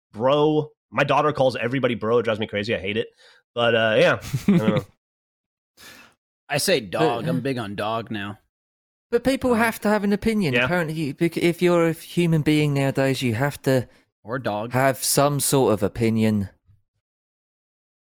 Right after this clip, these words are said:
Speaker 3: One way, you have to join in the fight. If you're not joining in the fight, you're not a part of the human race. You gotta fight one way or the other. I don't wanna fight anyone. I haven't got the
Speaker 2: <laughs>
Speaker 3: energy.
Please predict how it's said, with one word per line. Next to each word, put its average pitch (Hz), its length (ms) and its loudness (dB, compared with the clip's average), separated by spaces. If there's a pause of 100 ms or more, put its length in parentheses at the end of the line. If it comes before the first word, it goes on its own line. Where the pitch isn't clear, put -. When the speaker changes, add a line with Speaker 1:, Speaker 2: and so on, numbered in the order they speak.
(160)
Speaker 3:
One 123 220 0
way, 120 160 2
you 123 160 0
have 156 260 -2
to 165 80 2
join 151 300 2
in 143 120 0
the 131 60 0
fight. 120 360 2
If - 80 -10
you're 147 100 0
not 180 140 0
joining 160 300 2
in 139 160 0
the 127 100 2
fight, 123 300 2
you're 113 80 0
not 120 140 2
a 104 40 -6
part 120 240 2
of 110 60 0
the 113 60 0
human 113 320 0
race. 110 400 0
You 107 80 -6
gotta 131 180 0
fight 131 340 0
one 123 140 0
way 117 120 2
or 113 40 2
the 113 120 4
other. 104 260 2 (500)
I 202 100 0
don't 101 140 0
wanna 90 120 -4
fight 90 380 -4
anyone. 92 460 0 (500)
I 127 100 -2
haven't 104 200 -2
got 95 160 0
the 98 140 0
Speaker 2:
<laughs> - 0 -
Speaker 3:
energy. 101 380 0